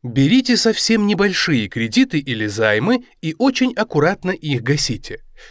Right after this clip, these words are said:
Например, купите в кредит бытовую технику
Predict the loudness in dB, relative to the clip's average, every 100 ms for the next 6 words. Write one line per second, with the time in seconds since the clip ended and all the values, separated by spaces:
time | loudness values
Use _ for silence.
0 | -2 0 2 0 2 0 0 -4 -4 -4
1 | -4 -2 -2 0 -2 -2 -2 0 -2 0
2 | -2 -2 -6 -6 -8